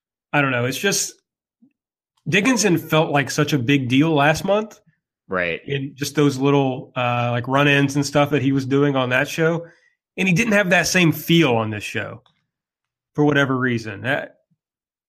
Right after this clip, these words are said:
Speaker 1: I, I mean, and that's just, I guess your mileage may vary. It's just how, how you perceive Dickinson.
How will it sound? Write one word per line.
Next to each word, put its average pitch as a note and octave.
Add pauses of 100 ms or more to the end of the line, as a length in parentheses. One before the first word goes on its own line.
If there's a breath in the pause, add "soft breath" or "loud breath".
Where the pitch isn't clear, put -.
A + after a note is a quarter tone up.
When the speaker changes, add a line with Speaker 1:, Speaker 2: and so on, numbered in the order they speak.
(220)
Speaker 1:
I, F3
I F3
mean, F#3
and F#3+
that's G3
just, F3+
I E3
guess E3
your C#3+
mileage C#3+
may D3+
vary. C#3
It's A2+
just C3
how, C#3
how C3+
you C#3
perceive C#3+
Dickinson. A2+